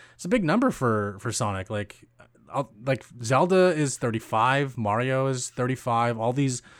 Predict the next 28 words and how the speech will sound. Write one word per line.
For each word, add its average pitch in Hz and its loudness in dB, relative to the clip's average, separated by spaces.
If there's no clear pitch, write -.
old, 123 -2
like, 117 -8
old 131 -6
school 131 -4
franchises 120 0
are, 107 -2
are 107 -4
getting 135 0
up 190 0
there 165 4
in 110 0
age, 113 0
and, 110 -6
you 117 -8
know, 104 -6
the 117 -10
people 156 0
that 131 2
grew 127 0
up 113 -6
playing 147 0
these 147 0
games, 147 0
such 113 -12
as, 101 -8
like, 98 -10
yourself 117 -4
and, 98 -10